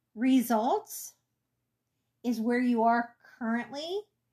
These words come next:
in your skill and your mindset. It's not permanent. No more than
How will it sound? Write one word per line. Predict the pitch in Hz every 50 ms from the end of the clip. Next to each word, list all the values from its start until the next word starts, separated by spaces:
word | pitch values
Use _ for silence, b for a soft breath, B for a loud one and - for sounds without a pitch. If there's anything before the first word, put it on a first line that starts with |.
| _ _ _ _ _ _ _ _
in | - 240 240 240 240
your | 226 220 214 214 226
skill | - - - - - _ - 233 226 226 233 247 277 349 349 349 - - -
and | 233 240
your | 226 220 220
mindset. | 214 208 208 208 208 208 220 - - - - - - - _ _ _ _ _ _ _ _ _ _ _ _ _ _ _ _ _ _ _ _ -
It's | 233 240 247 - 247
not | 254 254 262 - - -
permanent. | - - 370 302 254 220 - - - - - _ _ _ _ _ _ _ _ - -
No | 226 226 233 233 240 254
more | 262 262 269 269 269 269 262
than | 233 247 254 247 240 233 226 233